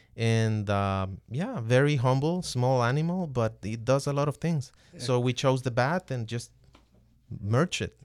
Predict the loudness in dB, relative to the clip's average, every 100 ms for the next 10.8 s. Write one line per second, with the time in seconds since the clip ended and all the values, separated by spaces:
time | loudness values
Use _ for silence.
0 | -6 -2 0 0 2 2 2 -8 -6 -4
1 | 2 2 2 2 4 4 2 2 2 2
2 | 0 -2 -4 -2 -2 -2 0 0 0 -2
3 | -4 -2 -2 -4 -4 -4 -2 -2 -2 -2
4 | -2 -4 -4 -4 -4 -6 -6 -6 -4 -6
5 | -6 -8 -8 -6 -6 -6 -10 -10 -6 -6
6 | -2 -2 -2 -2 0 0 0 0 0 0
7 | -2 -2 -2 -2 -6 -4 -2 -2 -4 -4
8 | -6 -4 -4 -2 -4 -4 -4 -4 -4 -4
9 | -4 -4 -6 -10 -6 -4 -2 -2 -4 -4
10 | -4 -4 -6 -4 -6 -6 -8